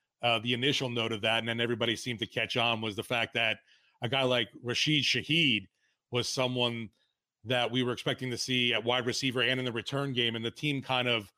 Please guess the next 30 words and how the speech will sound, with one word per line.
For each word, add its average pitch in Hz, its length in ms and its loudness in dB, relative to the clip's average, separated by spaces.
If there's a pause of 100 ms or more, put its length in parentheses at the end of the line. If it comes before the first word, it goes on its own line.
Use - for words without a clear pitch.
(340)
quote 151 260 4
unquote, 131 380 2
hid 185 320 0
him 107 400 -2 (380)
from 139 140 0
the 131 140 4
eyes 127 380 2
of 123 80 -2
the 120 80 -2
rest 123 260 -2
of 123 40 -8
the 120 120 0
N 117 120 2
F 113 140 -2
L. 117 360 2 (100)
Even 147 220 4
in 143 60 0
that 135 180 0
preseason 135 480 -2
finale, 131 400 2
you 117 140 2
had 120 280 0
Deontay 127 420 0
Hardy 123 460 2 (300)
back 127 260 0
there, 123 200 2
fair 131 260 2
catching 127 360 -4
balls, 127 300 2
when 117 280 0